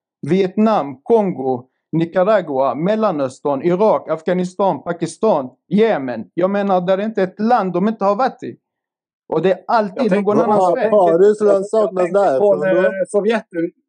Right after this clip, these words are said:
Speaker 2: jag t-, tänker på kommunismen i Sovjetunionen. Det skördade ju fler liv än... För in-, än, eh,
Speaker 1: Jo,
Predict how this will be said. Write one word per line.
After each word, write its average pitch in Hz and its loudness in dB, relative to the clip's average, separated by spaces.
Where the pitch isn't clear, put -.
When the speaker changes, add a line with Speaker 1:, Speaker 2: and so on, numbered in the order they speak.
Speaker 2:
jag 170 0
t-, 190 -4
tänker 208 -4
på 196 -2
kommunismen 196 -2
i 170 2
Sovjetunionen. 151 0
Det 170 2
skördade 170 0
ju 180 0
fler 170 2
liv 160 0
än... 156 2
För 180 0
in-, 156 -2
än, 165 0
eh, 165 2
Speaker 1:
Jo, 262 2